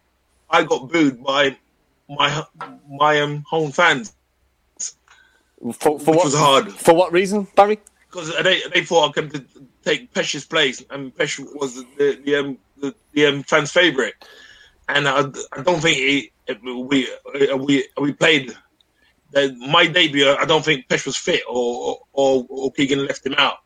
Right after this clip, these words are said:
Speaker 1: So they, um, when my name got announced, number fifteen, Bar-, Barry Earls, started booing. My, my brother was there, and, he, and then he's like, "What are they booing him for? What, what, what's he done?"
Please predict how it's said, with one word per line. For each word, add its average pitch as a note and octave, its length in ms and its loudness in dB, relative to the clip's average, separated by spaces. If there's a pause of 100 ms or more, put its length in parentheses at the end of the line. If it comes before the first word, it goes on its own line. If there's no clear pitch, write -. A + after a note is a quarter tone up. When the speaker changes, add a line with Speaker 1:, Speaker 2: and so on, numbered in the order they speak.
Speaker 1:
So C#3+ 200 -2
they, C#3 220 4
um, C3+ 640 0
when D#3 160 2
my D3+ 180 4
name D3 240 0
got B2 180 -4
announced, C#3 800 -2
number D#3 220 -2
fifteen, C3+ 960 0
Bar-, C#3 420 4
Barry C#3+ 380 4
Earls, C3+ 260 2 (440)
started D#3 360 0
booing. D3 380 4 (720)
My, D3 280 -2 (200)
my D3 80 -4
brother G3+ 200 4
was D#3 200 -2
there, D3 340 4
and, D3 80 0
he, D#3 100 -2
and D#3 140 -2
then E3 80 0
he's E3+ 160 0
like, D#3+ 240 4 (960)
"What F3+ 160 -6
are F#3 120 0
they E3+ 80 -8
booing A#3 200 0
him E3 100 -2
for? C3 320 -4
What, F3 160 -4
what, F3 220 -10
what's - 160 -14
he F#3+ 80 -6
done?" A3 340 -2